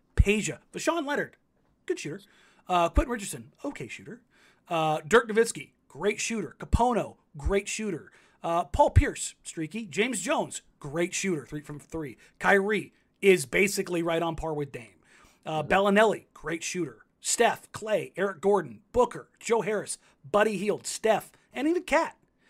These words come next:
Speaker 1: And now Dame is on that list. And I thought it was really interesting that Dame was like, "It does kind of cement me up there." Like, we can all say, we all know Steph's the guy. And I tweeted something about this the other day. I don't think,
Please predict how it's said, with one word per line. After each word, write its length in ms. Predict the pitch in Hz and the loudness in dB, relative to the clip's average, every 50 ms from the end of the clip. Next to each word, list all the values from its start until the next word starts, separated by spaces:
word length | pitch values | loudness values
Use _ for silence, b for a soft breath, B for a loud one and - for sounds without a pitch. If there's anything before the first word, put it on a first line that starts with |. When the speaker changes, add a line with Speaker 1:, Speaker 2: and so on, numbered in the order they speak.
| b b | b b
Speaker 1:
And 120 | b 190 202 | b 0 2
now 140 | 220 208 196 | 2 0 0
Dame 300 | 151 165 214 269 294 262 | 0 -2 -2 -2 -2 -6
is 80 | 208 | -6
on 100 | 233 233 | -6 -6
that 160 | 226 202 170 | -8 -8 -8
list. 180 | 208 226 175 175 | -6 -8 -6 -6
And 80 | 190 180 | -6 -6
I 40 | |
thought 120 | 175 240 330 | -6 -6 -6
it 20 | 294 | -8
was 80 | 190 175 | -10 -12
really 200 | 233 240 196 196 | -8 -8 -6 -6
interesting 360 | 196 - - 170 151 139 - b b b b b b b b b b 160 | -8 -8 -10 -12 -12 -12 -14 b b b b b b b b b b -2
that 320 | 156 185 170 160 - _ _ _ _ - | 0 0 0 0 -2 _ _ _ _ -4
Dame 220 | 147 202 208 233 | 0 2 2 2
was 140 | 226 202 202 | 0 -2 -2
like, 240 | 196 175 160 - - _ _ _ _ _ _ _ _ _ _ _ _ _ _ _ _ _ _ _ _ _ _ _ _ _ _ _ _ _ _ _ _ _ _ _ _ _ _ _ _ _ _ | -2 -2 -2 -4 -8 _ _ _ _ _ _ _ _ _ _ _ _ _ _ _ _ _ _ _ _ _ _ _ _ _ _ _ _ _ _ _ _ _ _ _ _ _ _ _ _ _ _
"It 220 | - 247 226 - - | 0 0 0 2 2
does 240 | 262 320 381 - - | 4 4 4 4 2
kind 180 | 285 269 269 | -2 -2 -4
of 80 | 254 - | -2 -2
cement 340 | - - 233 233 285 320 254 | 0 0 0 0 -2 -4 -6
me 140 | 240 240 | -4 -2
up 200 | 262 359 370 - | -2 -2 -2 -4
there." 220 | - - - - _ _ _ _ _ _ _ _ _ _ _ _ _ _ _ _ _ _ _ _ - | -12 -14 -14 -16 _ _ _ _ _ _ _ _ _ _ _ _ _ _ _ _ _ _ _ _ -12
Like, 220 | - 185 - - _ - | -12 -12 -12 -14 _ -6
we 120 | 226 294 294 | -4 -2 0
can 100 | 285 262 | 0 2
all 140 | 269 269 | 2 2
say, 260 | 254 254 269 247 220 208 | 2 2 0 0 0 0
we 120 | 214 226 | 2 2
all 140 | 254 269 247 | 0 0 2
know 160 | 220 214 208 | 2 2 2
Steph's 300 | 202 - 208 175 - - | 2 2 -2 -4 -4 -6
the 80 | 165 147 | -10 -12
guy. 260 | - - - _ _ _ _ _ b b b b b b b b b b | -12 -14 -18 _ _ _ _ _ b b b b b b b b b b
And 100 | b 233 | b 2
I 60 | 339 339 | 2 2
tweeted 200 | - 370 349 - | 2 0 -2 -2
something 160 | 269 262 240 | -6 -4 0
about 160 | 208 202 196 | 0 0 0
this 140 | 190 175 - | 0 -4 -6
the 60 | 175 | -6
other 100 | 156 147 | -6 -6
day. 320 | 143 156 156 151 139 - b b b b b b b - | -4 -4 -4 -4 -4 -8 b b b b b b b 4
I 60 | 240 | 4
don't 200 | 349 403 - - | 4 4 2 0
think, 200 | - 381 370 - | -2 -2 -2 -2